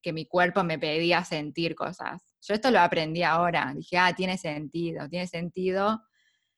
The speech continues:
Em, por ejemplo, a veces me pasa,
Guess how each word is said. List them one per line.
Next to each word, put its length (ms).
Em, 880
por 140
ejemplo, 600
a 100
veces 180
me 100
pasa, 640